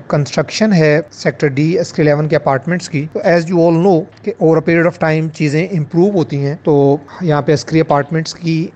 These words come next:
जो finishing है और जो flaws पहले पुराने blocks के अंदर observe किए गए थे, तो कोशिश की है कि all those have been rectified। Coming over to the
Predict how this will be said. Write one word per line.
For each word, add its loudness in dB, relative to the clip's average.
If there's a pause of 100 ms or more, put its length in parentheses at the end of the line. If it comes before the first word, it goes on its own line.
जो 0
finishing 0
है 2
और 2 (420)
जो 0 (120)
flaws 2
पहले 0
पुराने -2
blocks -2
के -6
अंदर -2 (100)
observe 2
किए -2
गए 0
थे, 0
तो -6
कोशिश 0
की 0
है 4
कि -6
all 2
those 2
have 2
been -4
rectified। -4
Coming 4
over 2
to 2
the 0